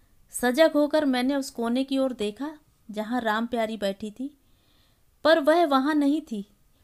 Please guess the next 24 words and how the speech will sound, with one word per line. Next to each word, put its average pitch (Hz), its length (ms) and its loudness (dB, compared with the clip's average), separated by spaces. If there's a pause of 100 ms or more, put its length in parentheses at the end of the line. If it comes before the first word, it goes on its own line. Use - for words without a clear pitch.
(440)
मेरी 254 360 2
चादर 277 360 0
समेटकर 262 520 -2
मेरे 240 260 -2
पैताने 226 560 -4
रखकर 240 500 -6 (560)
राम 254 320 2
प्यारी 277 400 0
अपने 254 400 -2
ब्याहे 226 440 0
को 262 140 -2
ढूंढने 208 420 -4
चली 180 280 -8
गई। 180 220 -12 (840)
सामने 262 480 0
प्लेटफॉर्म 285 580 0
पर 302 220 -4 (440)
जहाँ 220 280 -2
चित्रकूट 269 540 -4
के 262 140 -2
दर्शन 208 420 -2
का 254 120 -4
पुण्य 247 340 -4
लाभ 226 240 -2